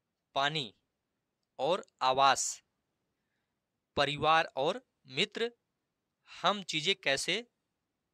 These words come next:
बनाते हैं, ये पर्यावरण अध्ययन की थीम है। यहाँ पर तीसरा ऑप्शन आपका राइट आंसर हो जाएगा।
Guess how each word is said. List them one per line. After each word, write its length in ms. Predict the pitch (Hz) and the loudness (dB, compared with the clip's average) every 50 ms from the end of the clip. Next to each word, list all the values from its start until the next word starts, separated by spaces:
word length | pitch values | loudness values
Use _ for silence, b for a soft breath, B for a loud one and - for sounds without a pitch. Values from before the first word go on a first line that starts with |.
| _ _ | _ _
बनाते 420 | 131 139 143 147 147 143 - 156 | -2 0 2 2 2 2 0 -4
हैं, 200 | 127 117 107 95 - _ _ _ _ _ _ _ _ _ - | -4 -4 -6 -8 -10 _ _ _ _ _ _ _ _ _ -8
ये 100 | 156 170 | -8 -8
पर्यावरण 380 | - - 147 151 165 180 196 - - | -2 -2 0 0 2 0 -2 -4 -4
अध्ययन 340 | - 135 120 120 135 147 151 | -6 -8 -8 -8 -12 -12 -10
की 140 | 147 - 226 | -10 -12 -12
थीम 380 | _ - - - 185 170 127 107 | _ -12 -10 -6 -6 -6 -6 -6
है। 160 | 104 101 - _ _ _ _ _ _ _ _ _ _ - | -12 -12 -12 _ _ _ _ _ _ _ _ _ _ -8
यहाँ 200 | 135 135 147 147 | -8 -6 -4 -4
पर 100 | 185 180 | -6 -6
तीसरा 320 | - 165 151 - 151 143 | -6 -8 -8 -4 -2 -2
ऑप्शन 200 | 143 - - 147 | -2 -2 -6 -6
आपका 240 | 143 143 - - 143 | -6 -6 -6 -4 -4
राइट 180 | 139 135 135 147 | -4 -4 -4 -6
आंसर 180 | 147 147 160 | -10 -10 -10
हो 60 | 156 151 | -10 -6
जाएगा। 360 | 151 151 147 147 143 185 220 | -4 -4 -4 -4 -4 -8 -12